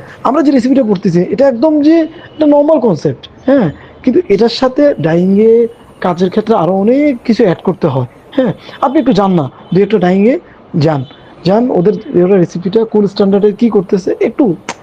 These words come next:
বেশি দিন যাওয়া লাগবে না, মাসে একটা দুইটা শুক্রবারে যান না,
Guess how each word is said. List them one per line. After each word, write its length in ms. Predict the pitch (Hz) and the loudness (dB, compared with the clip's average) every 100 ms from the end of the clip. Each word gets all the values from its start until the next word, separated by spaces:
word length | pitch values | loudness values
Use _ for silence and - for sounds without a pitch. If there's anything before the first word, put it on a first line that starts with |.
| - | -4
বেশি 240 | 202 233 311 | -2 0 2
দিন 160 | 311 | 2
যাওয়া 180 | 277 214 | 4 2
লাগবে 240 | 190 170 | 0 0
না, 120 | 165 151 | -2 0
মাসে 420 | 180 190 277 339 - - - | -2 -2 -4 -6 -8 -20 -6
একটা 200 | 240 - | -2 0
দুইটা 220 | 240 247 - | 0 0 -2
শুক্রবারে 420 | 254 262 233 220 | -4 0 2 2
যান 180 | 180 156 | 0 -2
না, 140 | 143 | -4